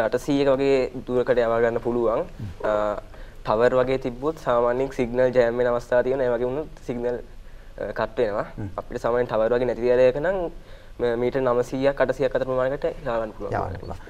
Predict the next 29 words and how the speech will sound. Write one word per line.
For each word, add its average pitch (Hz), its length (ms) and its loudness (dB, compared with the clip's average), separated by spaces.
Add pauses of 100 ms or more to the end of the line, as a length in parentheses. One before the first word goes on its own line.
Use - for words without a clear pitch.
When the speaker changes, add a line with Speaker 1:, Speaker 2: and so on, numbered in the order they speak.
(180)
Speaker 2:
මින්සරගේ 143 380 2
අතේ 139 180 4
තමයි 151 260 4
තියෙන්නේ 143 280 4
දුරස්ථ 123 340 2
පාලකය. 92 460 0 (220)
අ, 76 400 -2 (600)
මේවා 165 240 4
තමයි 170 340 4 (200)
නිල් 139 280 0
ගුවන 135 340 2 (360)
ජයගන්න 135 600 0
මහා 131 420 0
නිර්මාණ, 117 600 0
දැවැන්ත 139 320 -2
නිර්මාණ. 123 500 0 (420)
ඒවා, 156 320 12 (160)
අ, 104 260 -2 (120)
ආරම්භ 170 340 6
වෙන්නේ 226 180 6
මෙතනින්. 139 340 -2 (300)
පුංචි 139 240 -4
සංකල්ප, 131 500 -2 (340)
අ, 95 220 0 (200)
අපේ 120 220 0
මැවෙන, 127 380 -2 (280)
සිතේ 139 340 0
මැවෙන 131 260 0
සිතුවිලි 156 540 0